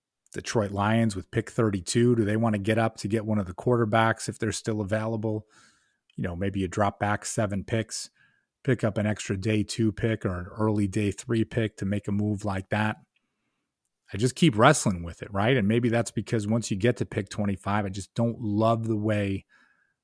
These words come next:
the board continues to fall. So let's talk about where some of the things are here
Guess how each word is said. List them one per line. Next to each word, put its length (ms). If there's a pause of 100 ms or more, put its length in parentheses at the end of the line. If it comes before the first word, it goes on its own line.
(240)
the 80
board 400
continues 540
to 100
fall. 500
So 140
let's 240
talk 260
about 300
where 160
some 200
of 80
the 100
things 300
are 140
here 380